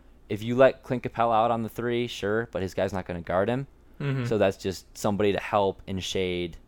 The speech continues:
Speaker 1: and, like, double team Russ. So that's gone, and it's basically Russ one-on-one. Like, if Russ was at the playground with almost any perimeter defender, he's getting to the hole, like, every single time. And to some extent, that's what it is.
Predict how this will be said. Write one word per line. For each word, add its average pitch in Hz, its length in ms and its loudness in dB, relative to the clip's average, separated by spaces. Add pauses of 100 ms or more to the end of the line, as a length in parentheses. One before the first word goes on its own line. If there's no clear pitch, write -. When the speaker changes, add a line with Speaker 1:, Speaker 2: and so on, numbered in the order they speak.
(360)
Speaker 1:
and, 82 520 -8
like, 80 260 -6
double 90 240 -4
team 82 320 -10
Russ. - 400 -8 (640)
So 95 440 0
that's 104 280 0
gone, 92 420 -4
and 87 100 -10
it's 87 100 -14
basically 90 760 -8 (680)
Russ 113 320 2
one-on-one. 113 480 -2 (120)
Like, - 300 -20
if 107 180 -10 (100)
Russ 135 300 2
was 143 100 -2
at 139 100 -2
the 120 60 -2
playground 101 540 0
with 92 120 -10
almost 92 460 -6
any 98 280 -6
perimeter 92 440 -6
defender, 85 520 -8 (500)
he's 123 180 -4
getting 110 180 0
to 110 60 0
the 101 80 4
hole, 117 340 2
like, 85 140 -6
every 92 220 -6
single 78 240 -6
time. 82 260 -8 (840)
And 107 100 -4
to 113 80 2
some 113 220 2
extent, 92 420 -4
that's 95 220 -2
what 87 140 -4
it 80 100 -6
is. 78 320 -4